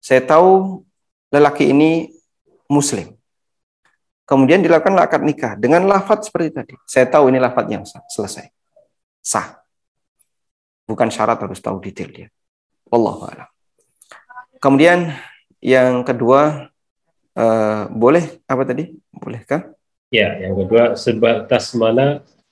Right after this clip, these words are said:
Speaker 2: batasan
Speaker 1: Aurat,
Speaker 2: aurat?
Speaker 1: ya.
Speaker 2: Ya.
Speaker 1: Batasan aurat. Jadi, eh, kalau boleh saya rinci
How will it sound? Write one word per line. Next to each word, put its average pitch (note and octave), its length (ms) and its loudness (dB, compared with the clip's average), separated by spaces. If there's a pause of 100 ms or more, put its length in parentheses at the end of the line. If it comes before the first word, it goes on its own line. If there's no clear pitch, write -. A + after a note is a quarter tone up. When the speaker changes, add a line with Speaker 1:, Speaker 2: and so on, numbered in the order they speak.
(120)
Speaker 2:
batasan G#2+ 480 -2
Speaker 1:
Aurat, G#2+ 320 4
Speaker 2:
aurat? - 80 2
Speaker 1:
ya. A2 100 -4 (220)
Speaker 2:
Ya. F#2 240 -10 (160)
Speaker 1:
Batasan A2+ 560 -4
aurat. F#2+ 400 -8 (960)
Jadi, D3+ 720 4 (1120)
eh, G#2 240 -2
kalau C3+ 240 4
boleh B2 320 4
saya B2 240 4
rinci C#3+ 480 0